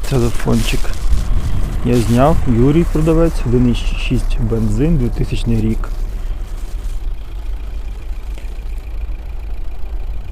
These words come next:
Так, інформацію по автомобілю ви побачили. Автомобіль виглядає непогано, я вам скажу,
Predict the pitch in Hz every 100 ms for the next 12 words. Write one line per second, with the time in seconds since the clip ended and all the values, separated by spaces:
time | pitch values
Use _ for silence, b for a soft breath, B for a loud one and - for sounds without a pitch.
0 | - 107 - 107 123 135 120 - 107 117
1 | - 117 120 113 110 - 117 165 - 196
2 | 196 B B - - - - - - -
3 | 117 - 123 175 156 131 131 131 139 156
4 | - - - - - B B - - -
5 | 117 117 151 131 117 117 117 117 107 -
6 | 120 120 120